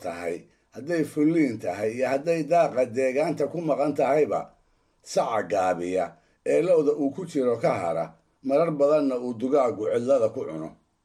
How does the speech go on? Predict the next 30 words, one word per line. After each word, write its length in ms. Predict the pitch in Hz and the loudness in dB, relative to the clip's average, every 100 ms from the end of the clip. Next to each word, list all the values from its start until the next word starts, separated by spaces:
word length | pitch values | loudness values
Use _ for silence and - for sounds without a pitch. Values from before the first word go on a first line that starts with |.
| _ _ _ | _ _ _
Si 160 | - 277 | -12 -6
aanu 280 | 202 175 156 | -2 0 2
haddaba 340 | 151 147 170 160 | 0 0 0 2
uga 180 | 139 139 | 4 4
lumin, 460 | 107 90 90 78 - _ | 2 -4 -6 -10 -16 _
sacaas 400 | - 160 165 160 | -6 -2 0 0
oo 140 | 160 139 | 0 -2
kale 280 | 139 131 123 | 0 2 2
reerihii 580 | 143 147 175 151 151 | 4 4 2 2 2
lihi 260 | 131 117 120 | 0 -4 -4
waxay 300 | 143 131 151 | -4 -2 -4
isku 220 | 135 - 156 | -4 -2 2
howlaan 520 | 127 104 92 76 - _ _ _ | 2 2 0 -2 -6 _ _ _
inay 220 | 170 160 | 0 0
daymo 420 | 131 143 147 165 156 | 2 2 2 0 0
dheeraada 560 | 127 123 139 120 113 | 2 4 4 2 0
u 80 | 135 | -4
yeeshaan. 600 | 127 107 104 113 90 65 - _ _ - | 0 0 0 -4 -6 -8 -16 _ _ -2
Had 160 | 156 151 | -2 2
iyo 200 | 143 131 | 2 2
jeerna 500 | 160 165 143 110 78 - _ _ | 2 2 2 -2 -8 -12 _ _
odayadu 480 | 143 156 185 190 175 175 | 2 4 4 2 2 2
waxay 240 | 160 151 | 2 2
lo 200 | 180 175 | 2 0
jirka 320 | 160 120 151 139 | -2 0 0 0
kula 200 | 147 170 | 0 2
dardaarmaan 840 | 151 120 107 101 98 92 78 - _ _ _ | 2 0 0 0 -2 -6 -8 -12 _ _ _
tilmaantaas 760 | - 156 160 190 165 151 143 135 | -4 0 2 0 0 2 2 2
neefka 480 | 165 160 - 127 127 | 0 0 0 -2 -2
lihi 220 | 123 | -2